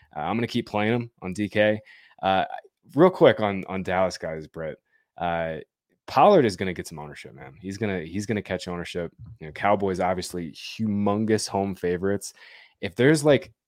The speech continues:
been a spot for Pollard to have two touchdowns, it would be this game. Uh, huge implied team total. I will say, if you're still playing on FanDuel over there and they're kinda, like, limited contest selection, they've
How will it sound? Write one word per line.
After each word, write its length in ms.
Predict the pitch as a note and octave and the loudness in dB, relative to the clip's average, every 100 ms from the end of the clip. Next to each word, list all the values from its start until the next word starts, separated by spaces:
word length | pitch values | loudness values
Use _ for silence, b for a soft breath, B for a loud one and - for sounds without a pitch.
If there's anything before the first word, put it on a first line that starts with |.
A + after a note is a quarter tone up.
| - F2+ | -20 -4
been 160 | A#2+ C#3 | 0 2
a 60 | |
spot 480 | C3+ - G#2+ F2 D2 | 2 2 2 2 -4
for 100 | - | -10
Pollard 540 | F#2+ G#2 G2+ G2+ F#2+ F2 | -4 2 2 2 0 -4
to 100 | E2+ | -6
have 300 | G2 F#2 F2 | -2 -2 -2
two 160 | G#2 | -8
touchdowns, 800 | F#2+ F#2 F2 - D#2+ D#2 D2+ - - | -6 -6 -8 -12 -12 -12 -14 -16 -14
it 60 | |
would 180 | E2+ E2 | -12 -10
be 340 | F#2 E2+ E2 D#2 | -8 -8 -10 -10
this 180 | F2 F2 | -12 -10
game. 240 | F2 D2 C2 _ - | -12 -14 -18 _ -14
Uh, 220 | D2+ D2+ | -10 -10
huge 320 | - G2+ F#2+ | -8 -6 -6
implied 400 | F#2 - F2+ F2 | -6 -4 -4 -4
team 240 | - F2+ D#2+ | -8 -10 -4
total. 360 | F2+ F2 E2+ B B B B | -2 -2 -4 B B B B
I 60 | - | 4
will 160 | A#2+ | 6
say, 140 | C3+ C3 | 6 4
if 80 | G#2+ | 2
you're 80 | |
still 160 | G#2 B2+ | 0 0
playing 220 | B2 A2+ | 2 0
on 100 | F#2+ | 0
FanDuel 480 | E2+ F#2+ F#2+ F#2 F2+ | -2 -2 -2 -2 -2
over 160 | F2 E2+ | -2 -2
there 160 | F2 | -4
and 100 | E2+ | -4
they're 80 | F2 | -8
kinda, 180 | - E2 | -8 -10
like, 160 | D#2+ | -10
limited 400 | F2 F2 F2 E2 D2 | -8 -8 -6 -8 -10
contest 500 | D#2+ E2+ - F2+ - | -12 -10 -6 -6 -4
selection, 320 | F2+ - F2 | -6 -6 -2
they've 180 | G#2 | -2